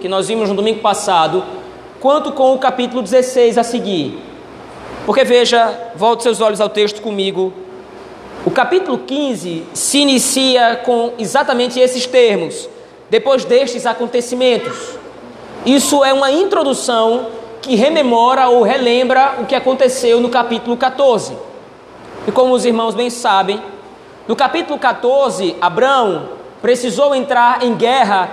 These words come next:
contra diversos reis que encontrou ao longo da terra de Canaã, porque o seu filho Ló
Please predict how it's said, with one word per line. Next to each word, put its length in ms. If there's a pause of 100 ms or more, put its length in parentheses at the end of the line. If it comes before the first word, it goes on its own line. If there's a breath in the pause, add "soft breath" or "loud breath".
(260)
contra 380
diversos 600
reis 420
que 140
encontrou 880
ao 140
longo 260
da 100
terra 240
de 100
Canaã, 440
porque 240
o 80
seu 160
filho 240
Ló 440